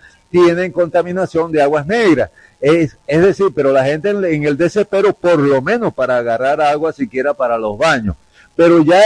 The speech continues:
esta, este urbanismo ya venía con problemas del agua. No es este caso que ya tenemos una semana por el problema del Alto Tocuyo, sus filtraciones,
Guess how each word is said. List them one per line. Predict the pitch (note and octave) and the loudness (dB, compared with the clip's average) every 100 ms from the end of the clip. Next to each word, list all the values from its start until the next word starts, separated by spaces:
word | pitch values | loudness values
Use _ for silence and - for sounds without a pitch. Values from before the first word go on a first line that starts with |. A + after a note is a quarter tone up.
| A3+ | 4
esta, | F3+ F3 D#3+ G#3 G3+ | 2 0 0 0 -2
este | D3+ C#3 F#3 | -2 -2 0
urbanismo | F#3 D#3+ F#3+ A3 C#3 C3+ | 0 0 0 -2 0 -2
ya | D3 | 0
venía | F3 F3+ G#3 F3+ | 0 0 -2 -2
con | - C3 | -4 -6
problemas | - C3 B2 F3+ G#3 D#3 B2 | -4 -4 0 2 2 0 -4
del | A#2 A2+ | -4 -2
agua. | G2 F#2 F#2+ | -2 -4 -4
No | C3 | -4
es | D#3 F3 | -2 -2
este | F#3 | -4
caso | - E3+ D#3 F3 F3 _ _ _ | -4 -2 -2 -4 -8 _ _ _
que | C3 | 0
ya | B2+ C3 | 2 2
tenemos | D3+ D3 D3 C#3+ | 0 -2 -4 -4
una | D#3 E3+ | -4 -4
semana | E3+ D#3+ D#3 D3+ A#2+ | -4 -4 -4 -4 -4
por | B2 | -4
el | A#2 | -4
problema | G2 A2+ A2+ B2+ D3+ | -4 -4 -4 -4 -4
del | D3+ D3+ | -2 -4
Alto | C#3+ D#3+ | -4 -6
Tocuyo, | E3 D#3+ E3 D#3 D3 C#3+ | -6 -4 -2 0 -2 -4
sus | C#3 - | -6 -4
filtraciones, | D#3+ D3+ E3+ D#3+ D#3 D3 | -4 -2 -2 -2 -2 -4